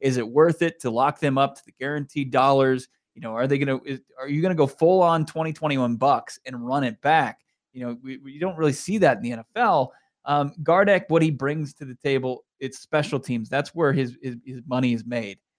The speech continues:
Uh, so, but if it's gonna come down to a guy like Gardeck and some of the other guys that you're gonna, that we're gonna bring up, you know, bigger names like Zach Ertz or Christian Kirk, I think you have to make that decision, or bringing somebody in off the free agent market that's a bigger name can make a bigger impact.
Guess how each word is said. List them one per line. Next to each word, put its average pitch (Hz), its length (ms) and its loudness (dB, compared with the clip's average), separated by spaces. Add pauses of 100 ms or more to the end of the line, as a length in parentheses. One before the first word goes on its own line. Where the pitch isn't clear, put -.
(200)
Uh, 117 420 -6
so, 127 520 2
but 131 160 -2
if 123 100 -4
it's - 180 -12
gonna 147 200 -4
come 147 200 -4
down 139 260 -2
to 147 120 -6
a 131 60 -6
guy 131 160 2
like 120 180 0
Gardeck 135 440 0
and 127 80 -12
some 135 120 -8
of 127 60 -6
the 123 80 -6
other 123 140 -8
guys 120 200 -2
that 120 80 -12
you're 113 140 -20
gonna, 117 140 -18 (120)
that 123 140 -10
we're 117 60 -14
gonna 117 120 -10
bring 117 260 -8
up, 190 380 2 (400)
you 127 80 -16
know, 117 240 -8
bigger 147 240 2
names 135 340 -2
like 117 160 -20
Zach 131 320 -2
Ertz 135 300 -2
or 113 320 -16
Christian 135 340 -4
Kirk, 185 400 0 (440)
I 120 40 -10
think 160 240 -6
you 151 80 6
have 143 120 4
to 143 80 0
make 131 180 2
that 120 140 -4
decision, 160 340 0
or 143 60 0
bringing 156 460 2
somebody 135 520 2
in 165 100 0
off 139 160 0
the 127 80 -8
free 131 220 -4
agent 113 220 -4
market 147 320 0
that's 123 160 -2
a 127 40 -12
bigger 113 300 -8
name 147 380 -6 (300)
can 131 80 -12
make 131 140 -2
a 131 40 -4
bigger 117 300 -6
impact. 131 500 -2